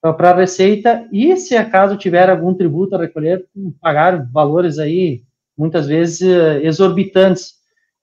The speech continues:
Então, essas duas são as principais dicas que eu acredito que o produtor rural, ele possa levar em consideração, que a primeira delas é ter o controle, dar atenção pra parte financeira,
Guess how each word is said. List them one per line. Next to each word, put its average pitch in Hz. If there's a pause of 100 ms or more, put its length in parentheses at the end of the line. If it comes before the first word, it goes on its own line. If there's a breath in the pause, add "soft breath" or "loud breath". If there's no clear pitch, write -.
Então, 190
essas 254
duas 247
são 254
as 254
principais 226
dicas 233
que -
eu 175
acredito 175
que 170
o 151
produtor 160
rural, 156 (360)
ele 147
possa 156 (320)
levar 151
em 185
consideração, 185 (260 loud breath)
que 196
a 190
primeira 208
delas 190
é 170 (340)
ter 233
o 254
controle, 208
dar 180
atenção 208
pra 190
parte 190
financeira, 185